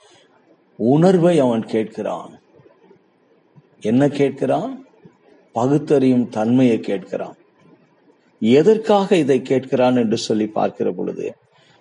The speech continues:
அவனுடைய வாழ்க்கையை அதன் அடிப்படையிலே மாற்றி அமைத்துக் கொள்ள விரும்புகிறான்.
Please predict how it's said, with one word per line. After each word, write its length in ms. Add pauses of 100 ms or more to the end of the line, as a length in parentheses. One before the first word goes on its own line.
(120)
அவனுடைய 520
வாழ்க்கையை 920 (260)
அதன் 300
அடிப்படையிலே 840
மாற்றி 640
அமைத்துக் 520
கொள்ள 260
விரும்புகிறான். 720